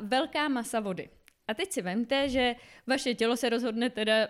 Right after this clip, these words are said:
že podlehlo nějakému tomu bacilu, že má prostě horečku, najednou vy máte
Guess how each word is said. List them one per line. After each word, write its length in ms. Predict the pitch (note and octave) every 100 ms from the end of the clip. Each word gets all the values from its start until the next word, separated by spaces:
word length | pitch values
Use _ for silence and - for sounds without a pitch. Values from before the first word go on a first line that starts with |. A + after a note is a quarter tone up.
| -
že 260 | G#3 A3 F#3+
podlehlo 540 | - G#3+ A3 G#3+ A3
nějakému 480 | G#3+ G#3 G#3+ G#3+ G3+
tomu 260 | G#3 G#3 F3+
bacilu, 480 | F#3+ - B3 B3
že 100 | A#3+
má 160 | A3 G3+
prostě 340 | G3+ G3 F#3
horečku, 440 | F#3 A3 A#3 - G#3+
najednou 320 | G3 G3 G3
vy 100 | G3
máte 360 | G3 G3 G3+